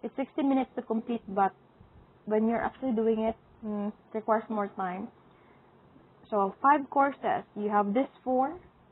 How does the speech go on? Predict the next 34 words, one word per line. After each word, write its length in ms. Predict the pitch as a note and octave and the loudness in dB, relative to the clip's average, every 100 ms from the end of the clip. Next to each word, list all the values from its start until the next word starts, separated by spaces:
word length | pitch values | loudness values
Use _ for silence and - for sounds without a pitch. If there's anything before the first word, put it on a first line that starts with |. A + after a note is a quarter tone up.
| _ _ _ - | _ _ _ -2
courses 400 | B3 - C4+ D4 | -2 0 -2 -2
that 120 | A#3 | -4
you're 240 | B3+ B3 B3+ | -2 -2 -2
requ-, 180 | - - | -6 -4
I'm 160 | A3+ A3+ | -2 -2
requiring 420 | A3+ A#3 B3 C4 | 0 0 0 0
you, 140 | C4+ | -2
and 180 | - G#3+ | -2 -2
then 140 | G#3 | -2
of 120 | G#3 - | -4 -4
course 200 | G3 G#3 - | -4 -4 -4
the 80 | |
introduction 540 | G3+ G#3 G#3 G#3 A3 G#3+ | -6 -4 -4 -4 -6 -6
to 140 | G3+ | -6
ethical 320 | G3+ G#3+ G#3 G#3 | -6 -6 -6 -4
publishing 680 | G#3 G3 G3+ G#3 G3 G3 | -2 -2 -4 -4 -4 -4
behavior, 440 | G3 F3+ F#3 F3+ F#3 | -4 -4 -4 -4 -4
because 340 | F#3+ - G3 _ _ - _ - - - | -4 -4 -8 _ _ -20 _ -20 -20 -4
we 120 | A#3+ | 0
want, 600 | A#3 G#3+ A3+ A3 A3 A#3 - _ - | 2 2 4 4 4 0 -4 _ -2
our 200 | A3 A#3 | 4 4
goal 580 | A3 A#3+ A#3 A#3+ A#3+ A3+ - _ - | 6 6 6 4 -2 -6 -12 _ -8
for 180 | A3+ A3+ | 0 2
research, 500 | A3 A3+ A3 G#3 D#3 | 2 0 -2 -6 -6
for 100 | A3 | -2
your 260 | A3 A3 A3 - | 0 0 -2 -8
stu-, 180 | - - - | -6 -6 -2
studies 320 | A3 G3 G3+ - | -2 0 -2 -4
is 100 | G#3 - - - - - - | -6 -12 -20 -20 -20 -20 -4
to 60 | A#3+ | 0
really 380 | A3 A3+ A3+ A3 | 2 2 2 0
publish. 420 | - G3 G3 F#3 - - - - - _ _ _ _ _ G#3 | -2 -4 -2 -4 -8 -16 -20 -20 -20 _ _ _ _ _ -4
Because 360 | A#3 - G#3+ G#3+ | -4 2 0 0
if 100 | G#3+ | -6